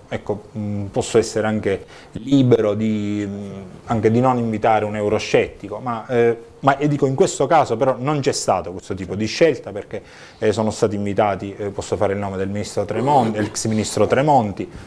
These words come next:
che non mi sembra un comunista, che era stato invitato ma non era disponibile. Ecco,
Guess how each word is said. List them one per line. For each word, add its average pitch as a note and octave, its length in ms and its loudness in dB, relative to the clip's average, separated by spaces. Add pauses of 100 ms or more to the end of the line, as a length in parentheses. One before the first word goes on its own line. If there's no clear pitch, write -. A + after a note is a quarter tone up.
che G2 180 -6
non G2+ 100 -6
mi F#2+ 100 -4
sembra F#2+ 460 0
un G2 120 -4
comunista, G#2 720 -2
che G2 160 0
era F#2+ 200 0
stato F#2+ 220 -2
invitato A2 480 2
ma F#2 140 -8 (120)
non G2 100 -10
era F#2+ 120 -4
disponibile. G#2 760 -4 (560)
Ecco, - 400 2